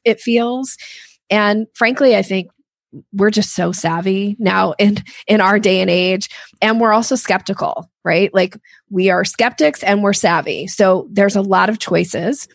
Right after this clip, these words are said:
We can go to a lot of different places to get our needs met. And we are going to give our dollars to the people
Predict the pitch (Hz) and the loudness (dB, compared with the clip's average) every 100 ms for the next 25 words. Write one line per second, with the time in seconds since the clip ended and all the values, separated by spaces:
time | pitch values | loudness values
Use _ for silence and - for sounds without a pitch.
0 | _ _ _ - 202 220 240 226 214 185 | _ _ _ -2 0 2 2 0 2 4
1 | 185 226 226 202 180 170 196 214 220 208 | 4 2 2 -2 0 2 2 0 -2 -2
2 | 185 180 175 175 185 180 170 170 165 175 | -2 0 -2 -2 -4 -2 0 0 -2 -4
3 | 175 165 160 - 151 240 - - - - | -4 -6 -8 -8 -6 -6 -8 -14 -20 -20
4 | - 202 202 190 190 208 - - 202 233 | -8 -2 0 2 0 -2 -6 -4 0 2
5 | 226 247 254 269 254 214 190 190 170 190 | 2 2 2 2 2 2 2 2 0 0
6 | 185 180 170 160 185 - 190 190 - 185 | 2 2 2 0 0 0 0 0 0 -2
7 | 196 214 | 0 0